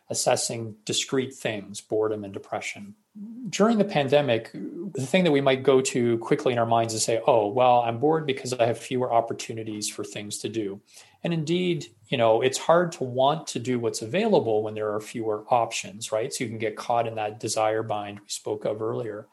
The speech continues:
But there are other factors that we know contribute to boredom that might be occurring during this pandemic.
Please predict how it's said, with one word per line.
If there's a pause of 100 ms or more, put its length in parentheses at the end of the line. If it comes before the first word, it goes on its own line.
(600)
But
there
are
other
factors
that
we
know
contribute
to
boredom
that
might
be
occurring
during
this
pandemic.